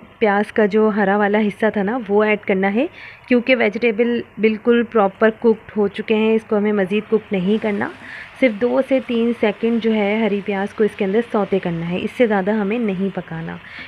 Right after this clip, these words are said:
क्योंकि हरा प्याज जो है उसका green part ज़्यादा पक जाता है तो ये बहुत ही बुरा लगता है फिर fried rice में ना। इसको fresh look ही रहना चाहिए, तो कोशिश कीजिएगा कि इसको बहुत कम ही पकाएं और इसको end में आप fry करेंगे।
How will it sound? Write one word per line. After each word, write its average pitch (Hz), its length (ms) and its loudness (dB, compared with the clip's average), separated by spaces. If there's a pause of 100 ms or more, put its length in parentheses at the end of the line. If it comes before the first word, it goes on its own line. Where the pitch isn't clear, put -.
क्योंकि 240 240 2
हरा 220 280 0
प्याज 226 300 0
जो 220 160 0
है 220 80 2
उसका 233 220 0
green 208 300 -2
part 214 260 -2
ज़्यादा 202 280 -2
पक 214 180 -2
जाता 196 280 -4
है 202 220 -4 (380)
तो 240 60 2
ये 240 180 0
बहुत 214 300 -2
ही 262 80 0
बुरा 226 240 2
लगता 208 300 -2
है 196 100 0
फिर 214 180 0
fried 196 380 0
rice 180 240 0
में 185 100 -4
ना। 208 180 -4
इसको 254 300 -2
fresh 233 460 -2
look 220 220 0
ही 226 140 0
रहना 202 300 0
चाहिए, 202 400 -4 (420)
तो 233 100 6
कोशिश 240 360 -2
कीजिएगा 240 400 2
कि 254 140 -2
इसको 233 300 -2
बहुत 208 280 -2
कम 214 220 0
ही 233 140 0
पकाएं 240 440 -2
और 220 180 0
इसको 214 240 0
end 208 220 0
में 214 220 0
आप 202 280 -4 (460)
fry 196 320 2
करेंगे। 170 440 -10